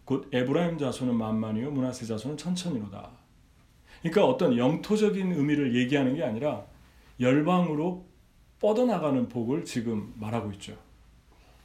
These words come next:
그러니까 요셉의 복은 므낫세와 에브라임에게 말한 그런 영토적인 복이 아니고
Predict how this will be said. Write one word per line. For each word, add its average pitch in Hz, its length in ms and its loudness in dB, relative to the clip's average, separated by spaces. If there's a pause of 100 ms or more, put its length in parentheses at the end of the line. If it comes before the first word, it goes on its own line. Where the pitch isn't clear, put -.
(680)
그러니까 151 240 4
요셉의 202 460 6
복은 143 480 2 (420)
므낫세와 180 840 2
에브라임에게 156 680 2
말한 127 560 -2
그런 135 260 0
영토적인 151 840 -2
복이 120 560 -4
아니고 127 680 -2